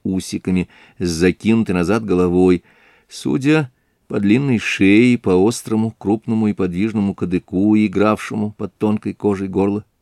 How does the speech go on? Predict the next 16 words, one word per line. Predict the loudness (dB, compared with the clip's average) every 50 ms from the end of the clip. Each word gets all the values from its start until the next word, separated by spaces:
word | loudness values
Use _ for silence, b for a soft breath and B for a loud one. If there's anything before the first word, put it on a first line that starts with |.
| _ _ _
вор. | -6 0 2 4 4 4 2 -2 -6 _ _ _ _ _ _ _ _ _ _ _ _ _ _ _ _ _ _ _ _ _ _ _
Возле | 4 4 4 4 4 0 -2
стойки | -4 -6 -10 0 4 6 6 6 6 4 2 -4 -10 -10 -10 -12 _ _
покачивалась | -8 -6 -4 -2 -2 -2 -2 -2 -2 0 2 2 0 0 -2
длинная | -2 -2 -2 0 0 0 0 -2 -2
хмельная | -2 -4 -2 -2 0 0 2 0 0 0
женщина | 2 0 0 0 -2 -6 -10 -10 -10 -10 -10 -10 -12 _ b b b b b b b b
в | b -2
жидком, | 2 4 6 6 6 6 4 0 -2 -2 0
прилипшем | 0 0 2 2 2 2 0 -2 -4 -4 -4
к | -6 -2
тощим | 2 4 4 4 2 0 -4 -6 -6
ногам | -4 -4 -2 -2 -2 -4 -4
платье, | -2 0 0 0 0 -2 -4 -10 -12 -12 _ _ _ _ _ _ _ _
видимо, | -6 -4 -2 -2 -4 -4
прачка. | -2 -2 -2 -2 -2 -4 -6 -12 -16 -20